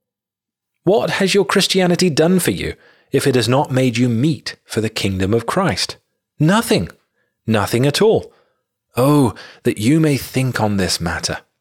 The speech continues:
and never rest till you are ready to meet Christ. In the next place, let me offer an invitation to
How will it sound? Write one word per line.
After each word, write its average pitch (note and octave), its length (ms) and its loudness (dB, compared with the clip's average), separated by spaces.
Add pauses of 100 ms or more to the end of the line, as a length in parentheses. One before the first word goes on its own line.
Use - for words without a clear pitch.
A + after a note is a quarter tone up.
(200)
and A2 240 -2
never C3 240 2
rest - 420 -2 (380)
till G2+ 140 0
you G2+ 200 4
are F#2 80 2
ready G#2 380 0
to - 180 -6
meet F#2 540 -4
Christ. - 640 -6 (1800)
In E3 140 2
the G3 80 4
next A3+ 360 0
place, - 360 -4 (320)
let E3 180 0
me G3 140 2
offer C#3+ 300 2
an C3 120 2
invitation B2+ 640 0
to A#2 120 0